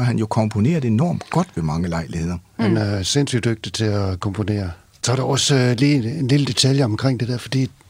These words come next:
Speaker 2: fotoudstyr på det tidspunkt var ikke så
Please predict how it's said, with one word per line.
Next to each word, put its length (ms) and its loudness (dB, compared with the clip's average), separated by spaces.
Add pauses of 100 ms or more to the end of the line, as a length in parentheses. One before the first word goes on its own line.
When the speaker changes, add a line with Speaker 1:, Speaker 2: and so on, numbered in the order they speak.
(120)
Speaker 2:
fotoudstyr 1000 -2
på 120 -2
det 140 2
tidspunkt 580 2 (960)
var 120 0
ikke 180 -2
så 120 2